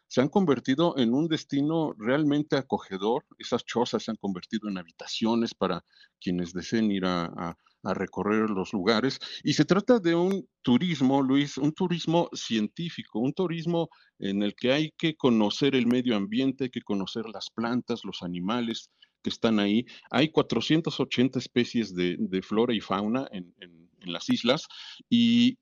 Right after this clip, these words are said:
casi cincuenta y cuatro de ellas están en peligro de extinción, así es que es un buen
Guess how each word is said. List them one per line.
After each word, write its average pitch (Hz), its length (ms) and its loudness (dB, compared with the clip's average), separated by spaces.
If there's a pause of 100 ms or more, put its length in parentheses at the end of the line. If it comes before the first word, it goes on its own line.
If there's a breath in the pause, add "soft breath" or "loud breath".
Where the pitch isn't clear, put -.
casi 139 260 2
cincuenta 107 400 2
y 101 60 2
cuatro 135 460 0
de 113 100 2
ellas 120 300 -2
están 120 260 0
en 123 80 2
peligro 113 400 -2
de 101 60 -2
extinción, 95 580 -4
así 101 160 -6
es 107 120 -8
que 123 120 0
es 110 140 -2
un 107 160 2
buen 107 280 2